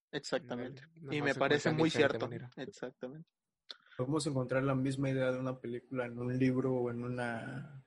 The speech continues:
Speaker 3: filosofía antigua.
Speaker 1: Así es.
Speaker 3: Ok. Este, yo también ahorita voy a explorar un poco lo mismo,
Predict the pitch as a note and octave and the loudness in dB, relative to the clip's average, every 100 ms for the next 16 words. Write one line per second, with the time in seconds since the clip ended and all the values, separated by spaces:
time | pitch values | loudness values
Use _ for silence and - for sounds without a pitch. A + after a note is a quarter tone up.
0 | - B2 A#2+ A#2+ - B2+ B2+ C#3 C3 A#2+ | -6 -4 -4 -4 0 0 2 4 4 2
1 | - _ _ _ _ _ _ _ _ - | -4 _ _ _ _ _ _ _ _ -20
2 | - - C#3 - C3 B2+ - - _ - | -8 -4 0 4 4 2 -4 -18 _ -20
3 | - _ _ _ _ _ - B2 - C#3 | -20 _ _ _ _ _ -10 -6 4 4
4 | F3 - _ _ _ _ - - _ - | 4 -6 _ _ _ _ -20 -20 _ -8
5 | C#3 C#3 C3+ - C#3 D3+ D#3+ E3 D3+ C#3 | -2 0 0 -4 -2 0 0 -2 -2 -2
6 | C#3 C3+ C#3 - B2+ C3 C3 B2+ B2+ A#2+ | -2 -2 -4 -4 -4 -4 -6 -4 -4 -4
7 | B2 A#2+ C#3 | -8 -8 -8